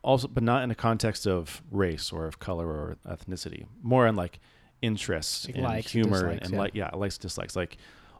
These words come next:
Speaker 1: all the nerds congregate,
Speaker 2: Mm-hmm.
Speaker 1: all the athletes congregate, all the, um, people into,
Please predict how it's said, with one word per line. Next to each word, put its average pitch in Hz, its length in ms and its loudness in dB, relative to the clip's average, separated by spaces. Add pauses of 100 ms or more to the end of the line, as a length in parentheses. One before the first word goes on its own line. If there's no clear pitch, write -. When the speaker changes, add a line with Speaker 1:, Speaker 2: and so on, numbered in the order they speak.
Speaker 1:
all 95 220 8
the 104 80 2
nerds 113 420 6
congregate, 85 500 -2
Speaker 2:
Mm-hmm. - 80 -6
Speaker 1:
all 90 120 2
the 98 120 0
athletes 104 400 -2
congregate, 80 540 -10
all 90 300 0
the, 92 260 -4 (480)
um, 95 280 -2
people 110 280 0
into, 104 840 2